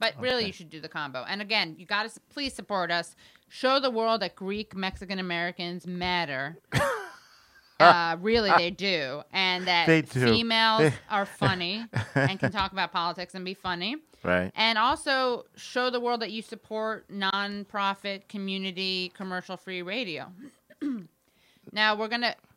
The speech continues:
Speaker 1: because we believe that you've donated in this couple, last couple of minutes, we're gonna give you the benefit of the doubt. We're gonna go back to that interview with Johan Hari, and he's gonna tell, tell us about this experiment and how it shatters everything we know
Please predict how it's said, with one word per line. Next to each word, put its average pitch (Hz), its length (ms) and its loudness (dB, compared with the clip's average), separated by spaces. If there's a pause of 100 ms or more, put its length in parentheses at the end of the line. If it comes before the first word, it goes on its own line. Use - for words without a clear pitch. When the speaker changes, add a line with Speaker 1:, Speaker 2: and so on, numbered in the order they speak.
Speaker 1:
because 294 420 0
we 240 120 -4
believe 202 380 -4
that 175 120 0
you've 175 220 -8
donated 156 520 -4
in 151 180 -8
this 156 160 -12
couple, 165 420 -10
last 165 260 -6
couple 165 260 -8
of 160 80 -12
minutes, 131 480 -10
we're 165 120 -10
gonna 160 160 -10
give 160 120 -12
you 165 100 -8
the 156 40 -12
benefit 160 300 -8
of 170 60 -12
the 175 80 -8
doubt. 151 260 -6 (260)
We're 202 120 -6
gonna 214 200 -2
go 220 220 -2
back 208 280 2
to 185 100 -10
that 170 180 0
interview 160 400 -8
with 156 160 -10
Johan 160 300 -6
Hari, 151 360 -2
and 165 140 -6
he's 190 140 -10
gonna 185 220 -4
tell, 185 440 -4 (240)
tell 190 200 -2
us 156 220 -4
about 165 420 -4
this 160 160 -16
experiment 165 600 -10 (220)
and 175 120 -10
how 190 180 0
it - 120 -8
shatters 180 760 -4 (640)
everything 196 480 -6
we 180 120 -6
know 143 340 -8